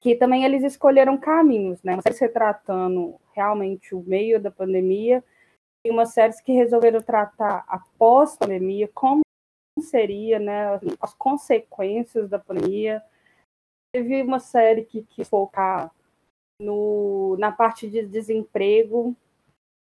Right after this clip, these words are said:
né, não tanto na, na doença em si, mas as consequências disso, e eu acho que, que tem vários caminhos, mas realmente eu entendo a parte do escapismo, mas eu também entendo que a gente precisa falar.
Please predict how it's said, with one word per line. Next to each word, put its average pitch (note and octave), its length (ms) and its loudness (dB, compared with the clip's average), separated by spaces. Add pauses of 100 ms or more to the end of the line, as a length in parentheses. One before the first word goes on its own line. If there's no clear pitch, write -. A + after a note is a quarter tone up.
né, G#3+ 260 -4
não A3 240 -4
tanto G#3+ 540 -4
na, G3 360 -4
na F#3 160 -2
doença G3 760 -2
em G3+ 140 -6
si, - 260 -14
mas F#3+ 260 -8
as F#3+ 300 -6
consequências G3+ 1000 -10 (1120)
disso, A#3 260 -10
e C4 80 0
eu C4 140 6
acho C4 240 2
que, D#4+ 160 -2
que D#4+ 400 -8
tem D#4+ 180 2
vários D4+ 300 4
caminhos, A3 480 0
mas F3+ 220 -4
realmente G#3 1080 -4
eu G3+ 160 -2
entendo G#3+ 460 -2
a C#4+ 100 0
parte A3 320 -4
do G#3 80 -8
escapismo, G#3+ 840 -10
mas A#3+ 220 -6
eu G#3 80 -4
também G#3 340 -8
entendo A#3+ 380 -6
que - 120 -10
a A3 60 -4
gente A3 220 -10
precisa G#3+ 440 -10
falar. C4 420 -6